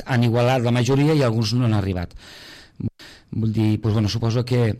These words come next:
el missatge que sempre es diu des del sector turístic, que los, mm, comerciants i els restaurants i tots los hot-, mm, s'han d'especificar i s'han de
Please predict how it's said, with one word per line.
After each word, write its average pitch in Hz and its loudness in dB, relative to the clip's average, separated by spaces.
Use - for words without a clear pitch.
el 113 0
missatge 120 0
que 113 -2
sempre 113 2
es 104 0
diu 127 4
des 110 0
del 107 -2
sector 113 -2
turístic, 120 0
que 110 -2
los, 110 -4
mm, 110 -2
comerciants 110 -2
i 107 -2
els 104 -6
restaurants 113 -2
i 123 -4
tots 127 0
los 113 2
hot-, - -8
mm, 120 2
s'han 113 2
d'especificar 110 0
i 110 0
s'han 110 0
de 107 0